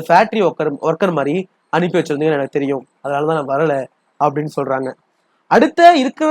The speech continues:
நிறைய கம்பெனிக்கு வந்து த்ரெட்டன் கொடுக்கப்படுது. பக்கத்துல சின்ன சின்ன கம்பெனிஸ்லாம் இருக்கும்ல, அது எல்லாத்துக்குமே தி Monster with twenty-one faces-ஆல அதிகமா லெட்டர்ஸ் வந்து போகப்படுது. எனக்கு இவ்வளவு காசு கொடுங்க, இவ்வளவு காசு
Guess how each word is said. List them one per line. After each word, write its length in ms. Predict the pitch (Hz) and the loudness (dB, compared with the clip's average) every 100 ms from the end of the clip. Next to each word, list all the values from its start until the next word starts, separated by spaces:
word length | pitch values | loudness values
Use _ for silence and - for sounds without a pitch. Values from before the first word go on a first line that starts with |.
| 233 | 0
நிறைய 200 | 202 285 294 247 | 0 2 2 0
கம்பெனிக்கு 380 | 220 262 202 170 | 0 -2 0 -2
வந்து 180 | 135 185 226 | 0 0 0
த்ரெட்டன் 260 | 180 185 185 | -2 -2 -4
கொடுக்கப்படுது. 500 | 156 160 139 131 151 262 - _ - 170 220 | -2 -2 -2 0 0 0 -4 _ -10 -2 0
பக்கத்துல 240 | 262 254 240 | 4 2 2
சின்ன 120 | 233 | -2
சின்ன 120 | 233 202 | 0 0
கம்பெனிஸ்லாம் 380 | 196 220 214 170 | 0 -2 -2 -4
இருக்கும்ல, 300 | 160 160 165 - | -2 0 0 0
அது 100 | 160 175 | -4 0
எல்லாத்துக்குமே 460 | 302 320 214 175 247 247 | 2 2 0 -2 -2 -2
தி 40 | 190 | -2
Monster 260 | 262 269 | -2 -2
with 80 | 247 196 | -6 -4
twenty-one 280 | 190 202 170 | -4 -4 -4
faces-ஆல 400 | 160 151 135 143 269 294 _ _ 175 | -8 -6 -6 -2 -2 -4 _ _ -6
அதிகமா 260 | 220 233 254 190 | -4 -2 -2 -2
லெட்டர்ஸ் 280 | 175 208 170 | -4 -4 -6
வந்து 140 | 190 170 | -4 -2
போகப்படுது. 420 | 170 147 139 135 - - - | -2 -2 -6 -8 -12 -18 -8
எனக்கு 180 | 175 185 | -4 -2
இவ்வளவு 200 | 202 214 | -2 0
காசு 140 | 190 196 | -2 -4
கொடுங்க, 200 | 175 160 165 | -4 -4 -4
இவ்வளவு 220 | 170 220 | -4 -2
காசு 120 | 190 | -2